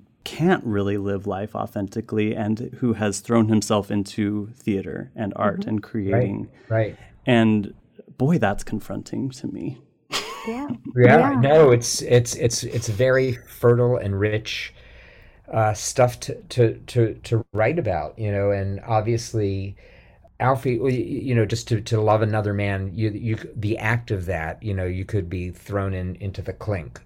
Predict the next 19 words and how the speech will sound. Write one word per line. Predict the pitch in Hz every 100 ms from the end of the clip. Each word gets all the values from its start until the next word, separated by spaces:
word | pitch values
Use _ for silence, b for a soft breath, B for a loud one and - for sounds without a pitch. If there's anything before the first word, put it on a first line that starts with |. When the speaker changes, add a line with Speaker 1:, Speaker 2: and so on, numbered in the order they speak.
| -
Speaker 3:
you |
know, | 98 85
back | 92 92 92
in |
nineteen | 90 85 95
sixty-four, | - 87 - 92 - 90 85
which | 85
is | 87 82
when | 87
this | 85 82 - -
tale | - 90 82
is | 80
set. | - 87 - B B B B B B
And, | 110 104 101 95
um, | - 104 101 98 98 98
just | 113 117
to | 117
deal | 95 110 110
with | 104 98 -